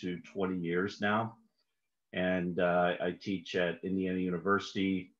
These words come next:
I U P U I, here in, <clears throat> here, <clears throat> pardon me, here in Indianapolis.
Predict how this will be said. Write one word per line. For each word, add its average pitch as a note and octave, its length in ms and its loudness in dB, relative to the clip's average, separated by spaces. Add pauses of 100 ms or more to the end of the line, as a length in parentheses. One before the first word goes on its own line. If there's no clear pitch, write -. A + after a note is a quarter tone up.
(120)
I F2+ 100 0
U F2 180 0
P G2 80 -6
U F2 180 2
I, F2+ 320 6 (1080)
here G2 180 0
in, F#2+ 280 2 (120)
<clears throat> B2+ 380 10
here, B2 300 6
<clears throat> - 60 2
pardon G#2+ 580 10
me, F2 120 2
here A2+ 200 6
in G#2 80 6
Indianapolis. F#2+ 920 4